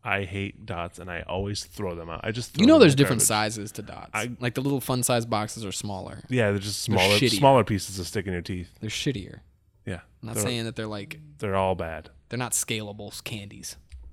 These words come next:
Speaker 2: And I also think you don't like dots because they have multiple, uh, they're diverse.
Speaker 1: Wow. You're really painting a picture of me on this podcast, which is very unfair.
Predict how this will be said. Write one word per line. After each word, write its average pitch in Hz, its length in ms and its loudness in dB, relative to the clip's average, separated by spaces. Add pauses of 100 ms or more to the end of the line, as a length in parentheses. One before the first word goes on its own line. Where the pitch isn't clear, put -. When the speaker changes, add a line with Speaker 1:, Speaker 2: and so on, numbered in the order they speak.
(560)
Speaker 2:
And 254 160 2
I 220 60 0
also 214 260 -2
think 208 220 -6
you 202 60 -2
don't 202 140 0
like 185 160 -4
dots 190 260 -10
because 156 340 -8
they 160 80 -4
have 156 140 -6
multiple, 143 540 -6 (460)
uh, 131 240 -8 (1080)
they're 151 100 -2
diverse. 139 500 -4 (240)
Speaker 1:
Wow. 92 360 -4 (720)
You're 120 240 0
really 127 280 2
painting 117 240 -2
a 95 40 -2
picture 117 300 0
of 90 140 -2
me 95 80 -2
on 90 160 -4
this 87 100 -8
podcast, 101 500 -4
which 85 140 -12
is 90 120 -12
very 101 300 -2
unfair. 92 460 -8